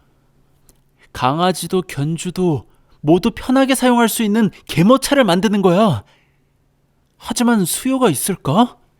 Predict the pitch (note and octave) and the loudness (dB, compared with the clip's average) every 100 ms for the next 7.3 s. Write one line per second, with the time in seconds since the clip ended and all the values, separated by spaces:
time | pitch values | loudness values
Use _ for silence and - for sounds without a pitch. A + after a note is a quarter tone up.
0 | _ _ _ _ _ _ - A#2+ C#3 F3+ | _ _ _ _ _ _ -8 -4 2 0
1 | - B2+ E3+ C3 B2+ A#2+ - _ _ _ | 0 -2 0 0 0 -4 -6 _ _ _
2 | _ _ _ _ _ _ _ _ _ _ | _ _ _ _ _ _ _ _ _ _
3 | _ G2+ G2+ B2 - B2 - D3 D3+ - | _ -6 -2 -2 -4 -4 0 2 0 -2
4 | - C#3+ C#3+ C3 A#2 B2 G#2 - _ _ | -2 0 0 0 -2 -2 -4 -6 _ _
5 | _ - A#2 D3+ D#3+ E3 D#3 D#3 D#3 G#2 | _ -2 2 2 4 2 4 2 2 2
6 | A#2+ E3 D#3 D3+ C3+ D3+ - E3 - B2 | 2 2 2 0 2 0 0 -2 -2 -4
7 | - - | -4 -10